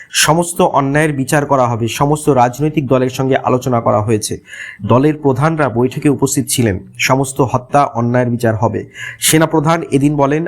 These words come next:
"আমরা এখন বঙ্গভবনে যাব, সেখানে অন্তর্বর্তী সরকার গঠন নিয়ে বিস্তারিত আলোচনা হবে।"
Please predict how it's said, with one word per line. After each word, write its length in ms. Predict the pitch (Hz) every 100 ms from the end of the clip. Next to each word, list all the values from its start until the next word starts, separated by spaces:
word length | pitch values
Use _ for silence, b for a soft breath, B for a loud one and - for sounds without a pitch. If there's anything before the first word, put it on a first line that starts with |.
| -
"আমরা 360 | 127 139 156 156
এখন 380 | 120 - 151
বঙ্গভবনে 600 | 131 120 123 127 123 131
যাব, 380 | 127 120 110 156 B B -
সেখানে 340 | 165 160 180
অন্তর্বর্তী 680 | 143 147 156 175 175 185 196
সরকার 380 | - 151 160 139
গঠন 300 | 131 143 147
নিয়ে 160 | 147
বিস্তারিত 500 | 131 - - 143 131
আলোচনা 380 | 120 113 110 101
হবে।" 240 | 98 90